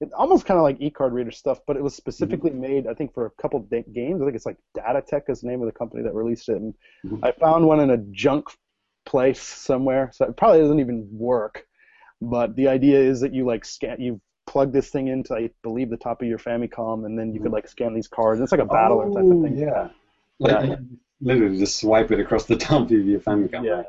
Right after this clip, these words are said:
Speaker 1: and
Speaker 2: Yeah,
Speaker 1: it
Speaker 2: I
Speaker 1: comes
Speaker 2: think
Speaker 1: with,
Speaker 2: I've
Speaker 1: like,
Speaker 2: seen
Speaker 1: you
Speaker 2: that.
Speaker 1: know, a crap load of, like, little cards and stuff, and
Speaker 2: Yeah.
Speaker 1: yeah, it, mine, mine came with all the cards, the box, everything. I think the styrofoam inserts, all that crap, man. It was,
Speaker 2: Wow.
Speaker 1: yeah, it's pretty incredible.
Speaker 2: Awesome.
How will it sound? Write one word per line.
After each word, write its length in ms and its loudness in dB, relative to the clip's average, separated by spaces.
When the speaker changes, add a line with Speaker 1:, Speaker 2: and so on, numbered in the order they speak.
Speaker 1:
and 120 0
Speaker 2:
Yeah, 80 2
Speaker 1:
it 40 4
Speaker 2:
I 20 2
Speaker 1:
comes 160 4
Speaker 2:
think 120 2
Speaker 1:
with, 80 2
Speaker 2:
I've 60 -2
Speaker 1:
like, 0 -
Speaker 2:
seen 80 -4
Speaker 1:
you 60 -4
Speaker 2:
that. 60 -6
Speaker 1:
know, 140 0
a 40 -2
crap 360 -2
load 120 6
of, 80 4
like, 140 0
little 140 2
cards 300 -4
and 100 -8
stuff, 340 -4
and 160 -12
Speaker 2:
Yeah. 260 -2
Speaker 1:
yeah, 160 0
it, 200 -6
mine, 280 -2
mine 220 4
came 240 2
with 80 4
all 140 4
the 60 2
cards, 360 2
the 80 -2
box, 420 -2
everything. 380 0
I 80 -4
think 120 -4
the 60 -8
styrofoam 600 -6
inserts, 360 -6
all 180 2
that 140 0
crap, 260 -8
man. 200 -8
It 60 -8
was, 80 -6
Speaker 2:
Wow. 120 -18
Speaker 1:
yeah, 180 -8
it's 100 -14
pretty 220 -4
incredible. 420 -6
Speaker 2:
Awesome. 480 -14